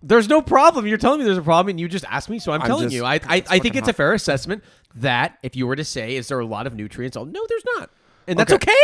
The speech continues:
Speaker 1: okay. I eat a lot of junk food all the time.
Speaker 2: Yeah, no, it's good. So, uh, my, my, my last question on this topic. So you're, you're going to my work, okay?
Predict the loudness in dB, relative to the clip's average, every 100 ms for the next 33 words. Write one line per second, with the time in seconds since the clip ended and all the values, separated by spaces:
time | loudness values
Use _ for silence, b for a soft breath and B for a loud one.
0 | 6 4 0 0 0 -2 -2 -6 -4 -4
1 | -4 -6 -8 -10 _ -6 -2 -4 -2 -4
2 | -2 2 4 4 4 4 2 -2 -2 -4
3 | -4 -4 0 -2 -2 -4 -4 -8 -8 -10
4 | -10 -14 -8 -4 -4 -6 -10 -4 0 0
5 | 0 -2 0 2 2 0 -6 -8 -10 -14
6 | -16 -20 -16